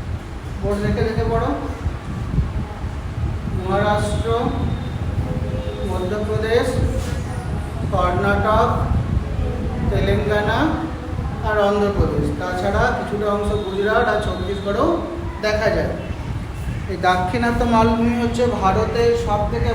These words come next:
বড় মালভূমি, বৃহত্তম মালভূমি। প্রশ্ন বুঝলে? ভারতের সব থেকে বড় মালভূমির নাম কি? কি লিখবে?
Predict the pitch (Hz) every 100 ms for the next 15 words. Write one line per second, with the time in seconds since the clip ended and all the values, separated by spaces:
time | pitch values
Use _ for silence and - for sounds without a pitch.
0 | 202 196 208 220 208 214 214 185 180 190
1 | 214 233 - 170 - 208 196 190 170 -
2 | 214 208 226 233 254 240 240 240 - -
3 | - - - 185 190 208 233 226 208 208
4 | 220 226 233 214 202 202 220 226 214 214
5 | 220 233 226 208 208 202 180 160 185 185
6 | - - - - - - - - - -
7 | 226 247 254 233 -